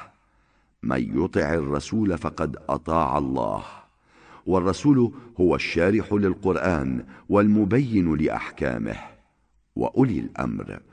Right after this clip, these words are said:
هم الآئمة الذين نصبهم الله لخلافة رسول الله صلى الله عليه وآله وسلم،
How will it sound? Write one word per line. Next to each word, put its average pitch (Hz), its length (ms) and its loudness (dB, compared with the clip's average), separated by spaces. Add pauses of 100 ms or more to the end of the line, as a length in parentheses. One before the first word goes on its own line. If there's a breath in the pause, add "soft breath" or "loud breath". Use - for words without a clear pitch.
(300 loud breath)
هم 113 160 8
الآئمة 110 640 2
الذين 101 500 2
نصبهم 92 760 0
الله 87 540 0
لخلافة 90 720 -2
رسول 92 460 0
الله 78 460 0 (260 loud breath)
صلى 95 320 0
الله 85 380 0
عليه 76 460 0
وآله 71 580 -2
وسلم، 55 720 -4